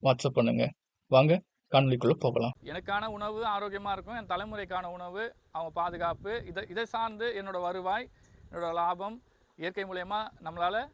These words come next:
Speaker 2: லாபம் ஈட்ட முடியுமா, வருவாய் ஈட்ட முடியுமா, அந்த பார்வையில தான் இருந்தது. அப்ப நீங்க இயற்கை வழி வேளாண்மைக்குள்ள போனோம்னா முதல்ல இயற்கையை புரிஞ்சுக்கணும். இயற்கைனா என்ன அப்படின்னா, இயற்கைனா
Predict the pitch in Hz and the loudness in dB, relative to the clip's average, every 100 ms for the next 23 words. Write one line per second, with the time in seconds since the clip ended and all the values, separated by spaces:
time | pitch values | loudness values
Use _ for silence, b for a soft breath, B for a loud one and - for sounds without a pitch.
0 | _ _ - 156 185 190 185 175 170 180 | _ _ -4 -2 0 -4 -8 -8 -4 -4
1 | 180 208 220 - - - 147 165 202 185 | 0 0 0 -8 -20 -14 -8 -4 -2 -2
2 | 180 175 175 190 196 208 - _ _ _ | -6 -8 -8 -6 -4 -4 -6 _ _ _
3 | - - - - 233 226 240 254 233 220 | -20 -20 -4 -2 0 2 2 2 -2 -4
4 | 170 135 - - - - - - - - | -4 -12 -16 -16 -14 -16 -16 -20 -20 -20
5 | - - - 180 233 240 214 254 269 294 | -20 -20 -14 -8 -6 -4 -2 -4 -4 -4
6 | 262 254 240 240 233 226 214 214 196 185 | -2 -2 -2 -2 -2 -6 -8 -6 -4 -4
7 | 208 214 202 226 202 208 190 202 185 151 | -4 -2 -2 -2 -4 -4 -4 -6 -8 -8
8 | 147 139 127 - _ _ _ 143 175 175 | -16 -18 -20 -20 _ _ _ -8 -6 -6
9 | 180 247 196 190 202 165 151 156 214 - | -6 -6 -6 -6 -6 -6 -8 -10 -10 -14
10 | _ 175 202 185 190 | _ -6 -6 -6 -12